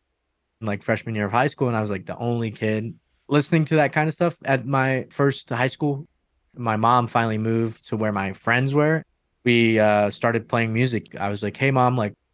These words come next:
my friends are at this school, and I'd much rather be closer to them." And she, uh, luckily found a job there and was just like, "Yeah, we can move there." And I was like, "Okay, cool." It wasn't, like, too far.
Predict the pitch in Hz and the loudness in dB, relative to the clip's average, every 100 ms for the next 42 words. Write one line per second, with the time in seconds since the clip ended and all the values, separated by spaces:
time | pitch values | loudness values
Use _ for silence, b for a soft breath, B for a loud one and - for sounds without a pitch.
0 | _ - 107 - 131 131 117 107 - 117 | _ -6 -4 0 2 2 0 -4 -6 0
1 | 113 110 139 143 - 120 110 107 107 107 | 2 2 0 0 -2 -2 -2 -2 -2 -2
2 | 117 - 113 107 104 107 104 98 - - | -2 -2 -2 -2 -2 -4 -4 -6 -4 0
3 | 117 - 104 101 107 107 104 101 95 _ | 0 -2 -6 -4 -2 -2 -4 -6 -8 _
4 | _ _ _ _ - 131 123 113 107 104 | _ _ _ _ -2 2 4 4 4 0
5 | 92 - 123 127 120 110 117 113 110 110 | -2 -2 -2 0 0 0 0 0 2 4
6 | 107 107 107 107 104 101 101 101 - 98 | 4 2 0 -2 -2 -4 -8 -8 -8 -2
7 | 135 156 151 160 156 160 135 110 107 104 | 2 4 2 0 0 2 0 -2 -4 -6
8 | 101 170 156 135 - 147 107 123 160 131 | 0 0 0 -2 2 2 2 2 4 4
9 | 113 - - 135 - 110 120 131 | 2 0 0 0 2 2 2 -2